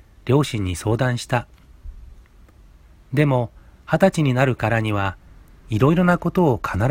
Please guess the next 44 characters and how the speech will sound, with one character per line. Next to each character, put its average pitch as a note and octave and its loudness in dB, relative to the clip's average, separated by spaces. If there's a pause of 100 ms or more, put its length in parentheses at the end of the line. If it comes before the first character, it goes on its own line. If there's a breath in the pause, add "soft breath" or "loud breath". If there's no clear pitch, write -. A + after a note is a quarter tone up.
ず C#3 -2
自 B2+ -2
分 C#3 0
で C3+ 0
解 B2 0
決 - -4
し - -4
な C3 0
け - -6
れ G#2 -2
ば F#2+ -2
な E2 -4
ら G#2 -2
な F#2+ -4
い。 D2 -10 (1900 soft breath)
二 E3+ 0
十 F3+ 4
歳 - -2
の A#2+ 0
大 G2+ -4
人 C3 2
と C3 -2
し - -10
て、 A#2 -4 (560 soft breath)
一 - 0
人 F#3 2
で C3+ 0
旅 G#2+ 2
行 C3 2
す - -4
る C#3+ 0
の C3 0
は F2 -2
必 - -4
要 D3+ 4
だ D3 2
と C#3+ 2
思 C3 0
う。 - -8 (1300 soft breath)
う B2+ 0
ち D#3 0
の D#3 2
父 - -2
は、 A2+ 0